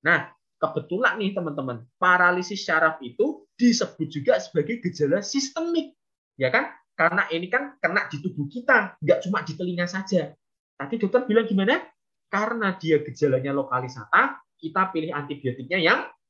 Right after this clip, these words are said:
polymyxin. Coba kita lihat antibiotiknya maligna apa. Oh, oh, ternyata antibiotiknya maligna kembali ke fluoroquinolone, teman-teman. Atau ciproflo-,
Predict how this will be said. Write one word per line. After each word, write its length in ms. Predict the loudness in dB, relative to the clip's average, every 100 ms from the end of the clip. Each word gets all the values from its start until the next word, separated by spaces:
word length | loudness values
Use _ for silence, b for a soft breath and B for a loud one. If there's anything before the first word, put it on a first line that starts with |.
| _ -2
polymyxin. 800 | 0 0 -2 -6 -6 -6 -6 _ _
Coba 320 | 0 4 4
kita 240 | 4 0 2 2
lihat 160 | -2 -4
antibiotiknya 640 | -6 -6 -4 -6 -6 -6
maligna 400 | 0 0 -2 -6
apa. 400 | -6 -6 -8 -8 _ _ _
Oh, 160 | -8 2
oh, 400 | 4 4 4 0
ternyata 400 | -4 -4 -2 0 0
antibiotiknya 640 | -2 -4 -4 -6 -8 -6
maligna 320 | -6 -2 -2
kembali 400 | -2 -4 -4 -4
ke 140 | 4 4 2 -10 _ _ _
fluoroquinolone, 960 | -2 0 0 -2 -6 -4 -4 -4 -6
teman-teman. 480 | -12 -16 -16 -18 -20 _ _ -8
Atau 240 | 0 0
ciproflo-, 880 | 0 -4 2 2 8 6 6 0